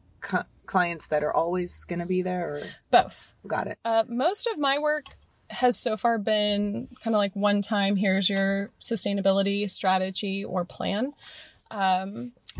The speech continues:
Speaker 2: but we do have some clients who we have kind of a regular ongoing process with, and we'll work with their sustainability team or sustainability committee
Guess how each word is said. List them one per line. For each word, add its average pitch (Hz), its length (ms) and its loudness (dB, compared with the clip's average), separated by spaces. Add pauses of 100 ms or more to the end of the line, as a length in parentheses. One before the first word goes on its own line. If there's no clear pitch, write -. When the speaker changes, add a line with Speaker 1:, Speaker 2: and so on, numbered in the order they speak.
(120)
Speaker 2:
but 220 180 4
we 233 160 0
do 220 200 2
have 214 180 4
some 208 180 2
clients 196 440 0
who 214 100 -4
we 214 120 -4
have 196 460 -6 (180)
kind 214 120 -2
of 196 60 0
a 190 60 0
regular 185 680 0
ongoing 196 400 -2
process - 480 0
with, 190 280 -2
and 208 160 0
we'll 180 300 2
work 185 220 -6
with 190 200 -2
their 180 600 0
sustainability 202 760 0
team 294 400 0
or 226 60 0
sustainability 202 680 -2
committee 220 520 2